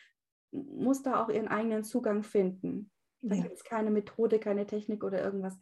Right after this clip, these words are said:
Speaker 1: Klar kann man alles machen, ähm, aber das ist dann ziemlich, ähm, oberflächlich, ich sag's einfach mal so, und immer in Gefahr, dass wir uns dann im Ego verlieren und uns Dinge einbilden. Und das wollen wir nicht. Wir wollen diese tiefe, pure Magie.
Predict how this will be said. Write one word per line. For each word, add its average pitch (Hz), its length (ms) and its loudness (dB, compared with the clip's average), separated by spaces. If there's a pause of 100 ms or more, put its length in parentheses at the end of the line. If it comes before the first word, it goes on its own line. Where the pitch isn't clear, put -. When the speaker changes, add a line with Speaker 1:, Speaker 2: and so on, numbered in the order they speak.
(220)
Speaker 1:
Klar 208 300 0
kann 214 160 -4
man 190 180 -2
alles 196 280 -4
machen, 240 460 0 (320)
ähm, 208 340 0
aber 196 240 2
das 196 240 -2
ist - 260 -8
dann 185 340 -2
ziemlich, 190 640 -2
ähm, 180 420 -6 (220)
oberflächlich, 247 760 6
ich 208 160 -4
sag's 196 220 -4
einfach 190 260 -4
mal 190 160 -2
so, 196 260 -2
und 190 140 -4
immer 233 240 0
in 202 100 0
Gefahr, 196 400 -2
dass 196 220 -4
wir 190 80 -2
uns 190 160 -6
dann 190 260 -4 (300)
im 208 160 -2
Ego 240 280 6
verlieren 208 460 4
und 196 160 -2
uns 190 220 -4
Dinge 208 320 2
einbilden. 196 800 2
Und 196 160 0
das 202 220 -6
wollen 226 320 4
wir 202 80 0
nicht. 185 220 -2
Wir 190 100 -8
wollen 202 240 0
diese 208 260 -2
tiefe, 233 320 -4
pure 240 360 0
Magie. 190 600 -2